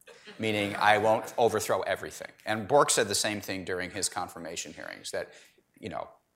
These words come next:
the federal power probably has gone beyond what he called the original intent of the framers, but it's too late in the day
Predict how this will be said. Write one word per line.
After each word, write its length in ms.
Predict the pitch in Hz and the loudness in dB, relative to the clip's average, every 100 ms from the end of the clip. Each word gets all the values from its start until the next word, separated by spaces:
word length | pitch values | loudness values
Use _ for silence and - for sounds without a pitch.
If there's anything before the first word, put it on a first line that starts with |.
| _ _ _ _ _ | _ _ _ _ _
the 200 | 117 113 | -4 -2
federal 320 | 107 160 151 127 | 4 6 6 4
power 320 | 131 120 113 | 6 6 6
probably 420 | - 135 135 123 | 4 4 2 -4
has 160 | 107 98 | -4 -4
gone 400 | 110 107 101 95 | -2 -2 -4 -4
beyond 400 | 104 120 131 117 | 2 4 4 2
what 220 | 101 - - | -4 -4 -10
he 100 | 113 | -4
called 300 | 120 104 92 | -2 -2 -2
the 80 | |
original 360 | 92 110 110 101 | -4 -4 -4 -8
intent 320 | 92 104 92 | -8 -8 -8
of 100 | 87 | -10
the 60 | 92 | -8
framers, 440 | - 170 151 135 | -4 -2 0 -2
but 140 | 117 104 | -2 -6
it's 120 | - | -4
too 160 | - | -4
late 200 | 117 110 | 0 0
in 100 | 101 | -2
the 40 | 98 | -6
day 380 | 85 82 82 | -6 -6 -8